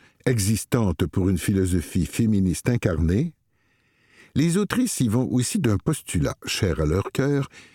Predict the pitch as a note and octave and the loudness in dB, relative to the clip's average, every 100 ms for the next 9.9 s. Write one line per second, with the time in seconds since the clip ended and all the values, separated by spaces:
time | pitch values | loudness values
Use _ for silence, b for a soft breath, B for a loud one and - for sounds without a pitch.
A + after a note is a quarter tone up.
0 | B B - F3 D3 - G#3+ - F#3+ F3 | B B -6 -4 -2 -2 -4 -2 -2 0
1 | D#2+ C#2 F#2+ G#2 A2+ C#2+ - F2 F2 G2+ | 0 0 2 2 0 -4 -4 -2 0 0
2 | G#2+ D3+ E3 D3 B B - F#2+ D#3 - | 0 2 0 -2 B B -4 0 0 -2
3 | - D3+ G#2 E2 D#2 D#2 D#2 C#2+ G2+ - | -2 -2 0 0 0 0 0 -2 -4 -2
4 | F#2 - A2 A#2 - D2+ D#2+ C#2 - - | -4 -4 -4 -4 -2 -2 -2 -2 -6 -10
5 | - - - - _ _ _ _ _ B | -12 -16 -20 -20 _ _ _ _ _ B
6 | B B B - F3+ F3+ - - B B | B B B -4 -2 -2 -4 -12 B B
7 | B - E3 D#3 E3+ D3 B2+ F3+ - D3+ | B -4 0 2 2 0 0 -2 -2 -6
8 | - C3+ F3+ F#2 D#2+ F#2 - F2 G2+ - | -2 -2 0 0 0 -2 -2 0 0 -2
9 | D#2+ E2 E2 - - B2+ E3 F3 A#2 | -2 -2 -2 -4 -2 -2 -2 -2 -4